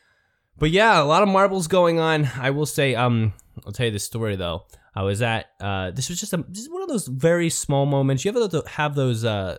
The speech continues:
those small moments where it, it, it's a small thing. It really didn't affect your life that much, but you, you,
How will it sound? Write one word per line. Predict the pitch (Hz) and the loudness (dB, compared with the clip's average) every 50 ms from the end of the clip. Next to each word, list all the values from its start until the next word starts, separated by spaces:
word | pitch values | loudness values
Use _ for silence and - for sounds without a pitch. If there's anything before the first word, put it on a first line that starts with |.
| - - | -12 -10
those | 107 110 107 - | -8 -6 -4 -2
small | - - - 139 131 135 139 | -2 -2 -2 -2 -2 -2 -2
moments | 135 127 117 113 113 113 107 101 - - | -2 -2 -2 -2 -4 -4 -6 -8 -10 -10
where | - 98 98 98 98 95 92 92 87 87 98 - _ _ _ _ _ _ _ _ _ - | -8 -6 -4 -4 -4 -4 -4 -4 -6 -6 -8 -10 _ _ _ _ _ _ _ _ _ -4
it, | 104 | -2
it, | 107 95 80 - - - - 127 135 131 | -2 -2 -4 -6 -10 -6 -4 -4 -2 -2
it's | 147 170 - 190 | -2 -4 -2 -2
a | 175 | -4
small | - - 240 247 247 233 208 | -2 0 2 4 4 4 2
thing. | - - 180 147 117 101 | 0 0 0 0 0 0
It | 104 110 | -2 -2
really | 135 165 180 185 170 | -2 -2 -2 -2 -2
didn't | 170 170 165 139 113 | -2 -2 -4 -4 -4
affect | 120 127 - - 147 139 - - | -6 -6 -4 -2 -4 -2 -2 -4
your | 139 | -4
life | 120 117 113 113 - | -2 -2 -2 -2 -2
that | - 113 104 | -4 -4 -4
much, | 107 104 92 90 - - | -4 -4 -6 -8 -8 -6
but | - 110 - - | -6 -6 -4 -4
you, | 123 135 131 | -4 -4 -4
you, | 131 139 151 151 | -2 -2 -2 -2